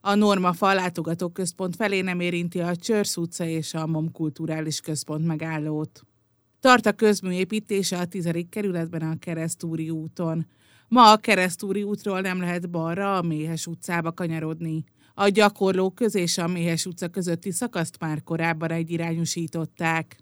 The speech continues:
Az érintett B K K járatok terelve közlekednek, több megálló kimarad.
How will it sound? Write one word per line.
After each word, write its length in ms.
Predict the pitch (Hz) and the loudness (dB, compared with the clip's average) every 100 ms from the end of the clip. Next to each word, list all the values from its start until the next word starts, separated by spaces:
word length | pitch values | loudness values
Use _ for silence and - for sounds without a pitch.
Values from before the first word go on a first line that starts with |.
| _ - | _ 0
Az 240 | 202 202 | 4 6
érintett 440 | 233 208 190 185 | 6 6 4 0
B 140 | 185 190 | 2 0
K 200 | 190 180 | 2 -2
K 60 | |
járatok 600 | 190 175 175 175 175 175 | 0 0 2 0 -2 -8
terelve 420 | - 220 202 165 165 | -4 0 2 2 0
közlekednek, 840 | 170 160 170 175 190 202 196 - - | -2 -4 -6 -6 -4 -2 -4 -6 -4
több 200 | 160 156 | -2 -2
megálló 480 | 151 156 160 160 | -4 -4 -2 -2
kimarad. 680 | 160 170 156 156 156 156 | -2 -4 -4 -2 -2 -4